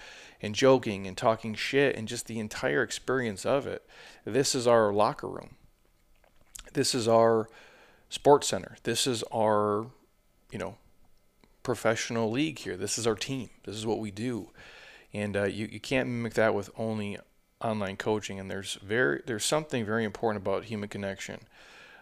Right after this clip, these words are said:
on multiple levels. And when you, uh, play a sport and you're on a team, y-, you create this camaraderie that, uh, there's nothing else like it.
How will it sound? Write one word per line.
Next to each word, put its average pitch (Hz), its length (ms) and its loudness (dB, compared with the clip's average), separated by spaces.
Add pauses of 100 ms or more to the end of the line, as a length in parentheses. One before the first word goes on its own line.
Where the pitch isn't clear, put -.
on 104 160 0
multiple 104 400 0
levels. 98 420 0
And 104 220 -4
when 110 160 -4
you, 104 360 -4
uh, 104 240 0
play 147 220 0
a 117 60 2
sport - 600 -6
and 107 220 -8
you're 104 160 -2
on 117 140 2
a 107 40 -4
team, 98 460 -10 (1400)
y-, 110 220 -16
you 131 140 -8
create 143 340 2
this 123 160 0
camaraderie 101 840 0
that, 98 360 -2
uh, 92 360 -4 (1000)
there's 127 220 -4
nothing 117 320 4
else 101 240 -4
like 95 240 -2
it. - 120 -16